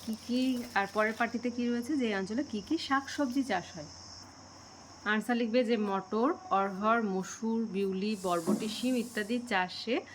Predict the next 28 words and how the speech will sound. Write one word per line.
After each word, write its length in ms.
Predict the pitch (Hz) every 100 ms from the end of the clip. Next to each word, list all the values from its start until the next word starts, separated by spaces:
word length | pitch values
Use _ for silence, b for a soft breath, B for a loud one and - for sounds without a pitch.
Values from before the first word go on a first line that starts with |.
| B B -
আহ, 260 | 185 180 180
ইত্যাদি 340 | 214 233 233
চাষ 340 | 240 202 190 226
হয়। 140 | 330 B B B 190
আর 220 | 175 175
ভুট্টা, 640 | 190 226 - 233 240 247 240 -
শ-, 200 | - 202 190
ভুট্টার 280 | 208 240 233
মতো 200 | 233 240
শস্য, 360 | 226 202 -
বাদাম 340 | 214 175 170 185
চাষও 300 | 208 196 226
হয়। 240 | 208 262 - B B -
আর 300 | 175 175 175 -
ফলের 260 | 214 208 233
মধ্যে 340 | 214 190 226
আতা, 420 | 226 226 - 196
মুসাম্বি, 520 | 202 185 190 180 180 190
লেবু, 480 | 185 165 190 269 -
আম, 300 | 165 170 202
বেল 240 | 170 220 381
ইত্যাদি 400 | 220 - 170 294 B B B -
ফল, 200 | 214 214 427 B B B -
আহ, 260 | 170 165 170
ভালো 280 | 185 202 214
হয়। 180 | 254
আর 120 | - 220
শাকসবজিও 720 | - 175 - 208 175 -